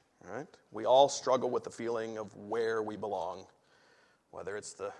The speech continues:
social nightmare of a junior high hallway or my son Ethan going to high school,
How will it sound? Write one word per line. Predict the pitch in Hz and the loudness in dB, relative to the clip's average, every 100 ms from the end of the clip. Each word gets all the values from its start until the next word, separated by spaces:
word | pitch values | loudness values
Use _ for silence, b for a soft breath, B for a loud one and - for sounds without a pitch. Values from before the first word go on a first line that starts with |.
| - | -16
social | - 113 107 107 | -4 -4 -2 -4
nightmare | 107 113 98 110 | -4 -4 -6 -8
of | 104 | -8
a | |
junior | 104 98 113 107 | -10 -10 -10 -10
high | 107 110 104 | -4 -2 -2
hallway | 107 104 104 101 110 139 - b b b b b _ | 0 0 0 -4 -6 -8 -14 b b b b b _
or | - 101 101 | -8 -6 -4
my | 104 | -6
son | 107 110 113 - | -2 -2 -2 -4
Ethan | 135 135 110 95 98 - - | -8 -6 -8 -10 -16 -18 -8
going | 110 110 | -6 -4
to | 110 | -4
high | 107 123 | 0 0
school, | - - 104 90 95 | -2 -10 -8 -8 -10